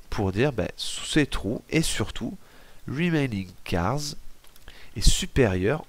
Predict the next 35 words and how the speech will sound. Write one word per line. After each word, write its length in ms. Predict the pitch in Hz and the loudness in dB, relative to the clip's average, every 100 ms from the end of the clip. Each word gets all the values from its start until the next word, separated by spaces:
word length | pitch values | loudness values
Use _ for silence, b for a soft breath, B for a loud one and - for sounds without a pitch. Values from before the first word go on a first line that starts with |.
| - | 0
ou 100 | 196 | 4
égal 300 | 170 131 147 | 6 6 8
à 100 | 131 | 8
zéro. 340 | 110 101 82 - | 6 2 0 -6
Donc 160 | - | 10
si 180 | - - | 12 12
on 140 | 143 135 | 12 8
a 180 | 127 | 6
effectivement, 840 | 120 113 - - - - 117 113 - - | 10 12 12 8 12 12 12 12 6 2
euh, 80 | 71 | -2
zéro 640 | 92 92 107 101 107 107 B B | -4 2 2 2 0 -2 B B
en 80 | 98 | 0
remaining 400 | 95 98 85 87 - | 2 2 0 0 2
chars, 160 | 156 | 2
c'est 120 | 143 | 2
qu'il 200 | 131 110 | -4 -4
ne 60 | 110 | -4
nous 260 | 107 107 101 | -4 -2 0
en 40 | |
reste 320 | 95 - 92 | 0 0 -2
pas, 320 | - 110 160 B B B | 0 2 2 B B B
mais 220 | 95 143 B B - | 2 2 B B -4
ce 120 | 95 | -2
n'est 80 | 95 | 2
pas 140 | 123 | 4
non 120 | 123 | 2
plus 180 | - 135 | 0 0
négatif. 640 | 127 110 98 - 98 - - B B B B - | 4 4 4 0 -6 -6 -10 B B B B -14
Donc 200 | - 107 | -12 2
dans 160 | 160 | 2
ce 180 | 175 - | 4 0
cas-là, 460 | 135 107 87 82 - - | -2 0 2 0 0 -4
on 80 | 190 | -4
peut 160 | 185 | -2
soumettre. 640 | 170 - 95 - - - | -2 -4 -4 -6 -8 -14